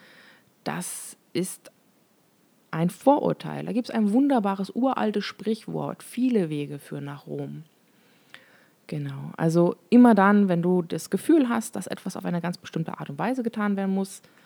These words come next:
schwingt da vermutlich ein Vorurteil mit. Der zweite Bereich ist,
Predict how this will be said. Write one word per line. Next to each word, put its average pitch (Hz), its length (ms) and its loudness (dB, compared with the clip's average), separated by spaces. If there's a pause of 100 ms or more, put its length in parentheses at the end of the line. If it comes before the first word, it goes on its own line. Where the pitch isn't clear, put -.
(460)
schwingt 196 580 2
da 247 120 2
vermutlich 190 640 0
ein 185 140 0
Vorurteil - 880 0
mit. - 340 -14 (1040)
Der 147 100 -14
zweite 185 380 0
Bereich 143 560 -10 (640)
ist, 175 400 -2